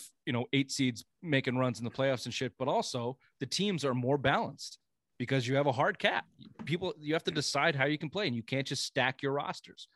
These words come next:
And players don't want that. Players don't want that. They want the ability of the teams to pay,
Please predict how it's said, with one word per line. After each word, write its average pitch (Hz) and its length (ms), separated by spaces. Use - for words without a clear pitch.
And 131 140
players 156 320
don't 143 220
want 131 220
that. - 120
Players 147 220
don't 170 160
want 185 200
that. - 220
They 131 80
want 143 300
the 151 80
ability 135 320
of 113 80
the 117 60
teams 131 280
to 113 100
pay, 123 260